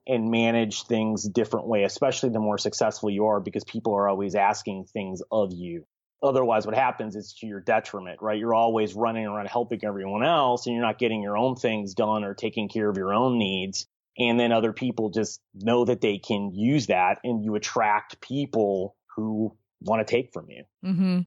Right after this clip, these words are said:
Speaker 2: Yeah, we all know someone in our lives right now that they'll always be there, but to a detriment. You know what I'm saying? Like, I know someone like that in my life. Someone that is dear
Speaker 1: Yes.
Speaker 2: friends of mine that I've known since I was seven. He's no longer with us on the planet at a very young age of forty-two.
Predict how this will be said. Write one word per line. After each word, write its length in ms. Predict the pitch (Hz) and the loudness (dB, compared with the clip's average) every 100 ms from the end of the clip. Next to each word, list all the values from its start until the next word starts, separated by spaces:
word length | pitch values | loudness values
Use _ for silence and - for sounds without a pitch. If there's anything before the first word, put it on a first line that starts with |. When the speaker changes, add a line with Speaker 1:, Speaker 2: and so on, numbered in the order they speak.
| _ - | _ -4
Speaker 2:
Yeah, 120 | 254 | -2
we 140 | 262 302 | 0 2
all 140 | 349 | 2
know 140 | 339 | 2
someone 320 | 262 262 220 208 | 2 2 2 4
in 40 | |
our 120 | 185 | 2
lives 320 | 156 156 156 | 4 2 2
right 200 | 160 156 | 2 2
now 360 | 160 151 160 180 | 2 2 2 2
that 320 | 180 165 151 - _ - | 2 2 0 -2 _ -6
they'll 240 | 180 202 | 0 2
always 480 | - 185 202 214 175 | 4 4 4 2 0
be 220 | 147 170 | -2 0
there, 340 | 185 214 240 233 | 2 2 2 0
but 160 | 180 | -2
to 140 | - 185 | 0 0
a 60 | |
detriment. 600 | 160 147 - 190 185 190 | 0 -2 0 0 0 0
You 140 | 233 320 | 0 2
know 60 | |
what 60 | 339 | 2
I'm 20 | |
saying? 300 | 349 302 277 | 0 2 2
Like, 140 | 262 202 | 2 2
I 120 | 202 | 4
know 140 | 220 180 | 4 4
someone 300 | - 156 147 | 2 0 2
like 160 | 147 | 0
that 160 | 139 143 | 0 0
in 60 | 147 | 0
my 100 | 143 | 0
life. 120 | 143 | 2
Someone 200 | 226 226 | 4 4
that 160 | 175 | 2
is 120 | - 165 | -2 -6
dear 380 | 185 160 175 185 | -10 -2 2 2
Speaker 1:
Yes. 80 | |
Speaker 2:
friends 200 | 196 185 175 | 4 4 4
of 60 | |
mine 200 | 175 170 | 4 4
that 100 | 165 | 2
I've 180 | 160 160 | 2 2
known 120 | 160 160 | 2 0
since 80 | 165 | 0
I 60 | |
was 100 | 151 | -2
seven. 280 | - 156 151 | 0 0 2
He's 180 | 151 165 | 2 4
no 160 | 175 | 4
longer 320 | 165 156 151 143 | 6 4 2 2
with 220 | 160 170 | 2 2
us 120 | 156 | 0
on 120 | 151 | 0
the 60 | 151 | -2
planet 440 | - 156 143 151 - | -2 -2 0 -2 -2
at 60 | |
a 60 | 147 | -4
very 220 | 143 151 | -2 -2
young 160 | 147 147 | 0 0
age 160 | 147 | 0
of 80 | 139 | -2
forty-two. 680 | - 147 139 - 175 143 | -4 -4 -4 0 2 2